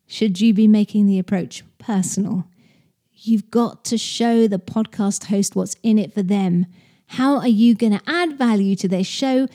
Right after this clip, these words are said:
and help them get more listeners? This is not just by saying how wonderful you are. Cool. Well, my next piece of advice also counts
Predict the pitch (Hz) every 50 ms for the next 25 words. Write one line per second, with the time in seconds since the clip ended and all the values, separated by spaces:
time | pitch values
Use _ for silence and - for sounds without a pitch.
0 | - _ _ 247 240 247 190 202 285 320 311 143 - 220 233 233 233 240 240 226
1 | - 233 226 - 202 220 220 220 214 214 214 208 202 - - 233 180 165 175 196
2 | - - - _ _ _ _ _ _ _ _ _ _ _ _ - 240 240 254 269
3 | 240 233 254 269 294 285 226 196 170 175 208 - - - - - _ _ - 233
4 | 226 - - - 226 226 226 220 - 233 208 196 202 196 190 180 226 185 208 214
5 | 196 196 196 196 196 190 196 190 - 190 190 190 185 185 180 180 165 - - 175
6 | - _ _ _ _ _ _ _ _ _ _ _ _ _ _ _ _ _ _ _
7 | _ _ _ _ _ _ _ - - 320 302 277 254 233 165 147 - - - -
8 | _ _ _ 247 247 294 294 302 311 330 370 330 - - - - 359 320 262 294
9 | 294 285 247 262 277 277 277 294 285 - - - _ _ _ _ _ _ - 349
10 | 392 381 339 - - 254 208 190 185 - - 175 156 - 170 185 - - - -
11 | -